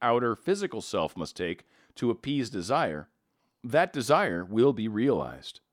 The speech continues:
She said to herself, "I will sit here and imagine that I am being driven to my office." Sitting in her living room, she began to imagine herself seated in a car. She felt the rhythm of the motor.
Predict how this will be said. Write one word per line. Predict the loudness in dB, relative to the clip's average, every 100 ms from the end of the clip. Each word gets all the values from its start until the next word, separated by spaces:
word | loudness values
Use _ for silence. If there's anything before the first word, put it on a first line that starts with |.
| _ _ _ -12
She | -8
said | 2 2
to | 4
herself, | 2 6 6 6 2
"I | 4
will | 4 2
sit | 2 0 0
here | 0 -2 -2 -2
and | -2
imagine | -2 0 -2 -2 -2
that | 0
I | 0
am | 0 -2
being | -2 -2 0
driven | 0 0 -2 -4
to | -2
my | -2 0
office." | -2 -2 -6 -12 -16 -20 _ _ _ _ _
Sitting | 2 6 6
in | 4 2
her | 2
living | 4 4 2
room, | 0 -2
she | -2 -4
began | -2 0 2
to | 2
imagine | 4 2 2 0
herself | -2 -2 0 -2
seated | -2 -4 -2 -2
in | -4
a |
car. | -6 -4 -4 -6 _ _ _ _
She | -10 -4
felt | 2 4 4
the | 4
rhythm | 4 4 4
of | 2
the | 2
motor. | 2 2 2 -2